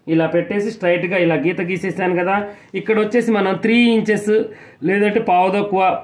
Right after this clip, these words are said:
ఆ, మూడు ఇంచులు మనం పెట్టే-, పెట్టేసుకోవాలి. దీన్ని చిన్నగా దీంట్లోకి మనం ఇలా వెడల్పు చేసేసి ఇక్కడ గీత గీసేసిన తర్వాత ఇప్పుడు దీంట్లో మనం రౌండ్గా cut చేసుకోవాలి. ఈ రౌండ్ని మనం ఇక్కడ దాకా చేసి ఇక్కడ నుంచి మనం ఏం చేయాలంటే కొంచెం కొంచెం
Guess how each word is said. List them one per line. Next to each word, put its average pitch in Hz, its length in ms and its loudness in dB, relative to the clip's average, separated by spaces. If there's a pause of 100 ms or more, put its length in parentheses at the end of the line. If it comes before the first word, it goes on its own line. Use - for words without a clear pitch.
(680)
ఆ, 175 260 2
మూడు 180 300 2
ఇంచులు 196 260 0
మనం 180 200 2
పెట్టే-, 165 580 -2
పెట్టేసుకోవాలి. 139 600 -2 (840)
దీన్ని 180 240 0
చిన్నగా 196 480 0
దీంట్లోకి 175 480 2
మనం 170 180 2
ఇలా 170 220 2
వెడల్పు 165 500 2
చేసేసి 175 540 2 (280)
ఇక్కడ 165 220 0
గీత 175 280 0
గీసేసిన 170 540 2
తర్వాత 147 580 0 (460)
ఇప్పుడు 143 200 -2
దీంట్లో 185 360 0
మనం 175 260 0
రౌండ్గా 190 420 2
cut 180 280 0
చేసుకోవాలి. 123 440 -2 (320)
ఈ 196 120 -2
రౌండ్ని 214 380 2
మనం 208 200 0
ఇక్కడ 175 220 0
దాకా 190 260 0 (100)
చేసి 190 240 -2
ఇక్కడ 208 220 -4
నుంచి 208 320 -2
మనం 175 220 2
ఏం 175 100 2
చేయాలంటే 165 440 0
కొంచెం 185 380 -2
కొంచెం 190 460 0